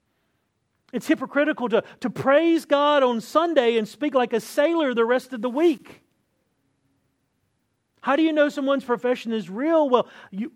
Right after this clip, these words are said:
you look at what they say, how they act. It's easy, by the way, to speak good about those that we like, that are our friends.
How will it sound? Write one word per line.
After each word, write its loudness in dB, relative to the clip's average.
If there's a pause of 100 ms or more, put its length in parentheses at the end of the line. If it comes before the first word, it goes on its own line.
(140)
you -2
look 0
at -2
what 0
they -2
say, -6 (340)
how -2
they 2
act. -4 (2250)
It's -8
easy, -4
by -4
the -6
way, -2
to -8
speak -12
good -8 (1080)
about -4
those -4
that -16
we -14
like, -12 (640)
that -8
are -8
our -14
friends. -16